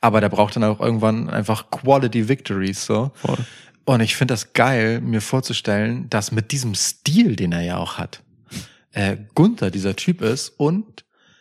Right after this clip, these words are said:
Speaker 1: dass <laughs> Ludwig Kaiser sein Sprachrohr ist.
Speaker 2: Ja.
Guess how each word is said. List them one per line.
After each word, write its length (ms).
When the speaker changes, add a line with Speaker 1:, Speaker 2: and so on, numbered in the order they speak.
Speaker 1:
dass 460
<laughs> 380
Ludwig 560
Kaiser 680
sein 280
Sprachrohr 760
ist. 260
Speaker 2:
Ja. 180